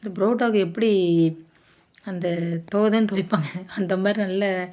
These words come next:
கைட்டே இது பண்ணிக்கிட்டு, இந்த மசாலா இது பண்ணிக்கிட்டு, அதுக்கப்புறம் நான் எப்படி இப்ப காமிச்சேன் அந்த மாதிரி, அந்த ஷேப்லயே இது பண்ணிக்கோங்க. ஏன்னா,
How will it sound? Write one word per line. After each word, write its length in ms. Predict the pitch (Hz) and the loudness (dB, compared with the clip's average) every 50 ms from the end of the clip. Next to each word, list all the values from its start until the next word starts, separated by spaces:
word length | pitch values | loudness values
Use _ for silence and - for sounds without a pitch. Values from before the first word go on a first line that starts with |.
| - - - - - - - - _ | -14 -20 -20 -18 -18 -18 -20 -16 _
கைட்டே 340 | - 190 190 196 170 202 233 | 0 2 2 4 4 6 6
இது 140 | 220 208 185 | 6 6 4
பண்ணிக்கிட்டு, 320 | 185 185 185 185 180 208 202 | 2 -2 -2 0 0 0 0
இந்த 80 | 196 185 | 0 -2
மசாலா 320 | 180 175 170 - 220 202 | -4 -6 -6 -4 -2 -2
இது 100 | 185 170 | 0 -2
பண்ணிக்கிட்டு, 320 | 185 180 180 180 170 180 214 254 - - _ _ _ _ _ _ _ _ _ _ | -2 -4 -6 -6 -4 -4 -4 -6 -6 -12 _ _ _ _ _ _ _ _ _ _
அதுக்கப்புறம் 680 | _ - 196 180 170 170 185 165 165 - - 220 214 202 185 180 175 175 170 165 165 _ _ _ _ _ _ _ _ _ _ _ _ _ _ _ _ _ | _ -20 -16 -16 -14 -14 -14 -14 -16 -14 -14 -12 -12 -12 -12 -14 -16 -16 -18 -18 -20 _ _ _ _ _ _ _ _ _ _ _ _ _ _ _ _ _
நான் 180 | - 208 196 | -8 -8 -6
எப்படி 160 | 190 170 226 | -4 -4 -4
இப்ப 160 | 202 180 190 185 | -4 -4 -6 -6
காமிச்சேன் 400 | - 208 190 185 170 196 233 202 | -4 -4 -4 -2 -4 -4 -4 -4
அந்த 100 | 180 180 | -4 -4
மாதிரி, 260 | 180 180 170 180 196 233 269 - - - | -4 -4 -4 -4 -4 -4 -6 -8 -14 -12
அந்த 180 | - 196 190 196 | -8 -6 -4 -4
ஷேப்லயே 500 | 190 190 - 180 170 175 208 208 202 190 | -2 -2 -2 -2 -2 -2 -2 -2 -2 0
இது 120 | 175 165 165 | 0 -2 -2
பண்ணிக்கோங்க. 460 | 170 170 170 165 165 175 165 165 170 170 - - _ _ _ _ _ _ _ _ _ _ _ _ _ _ _ _ _ _ _ _ | -4 -4 -4 -6 -4 -4 -4 -4 -4 -6 -10 -16 _ _ _ _ _ _ _ _ _ _ _ _ _ _ _ _ _ _ _ _
ஏன்னா, 180 | 202 180 185 | -8 -8 -6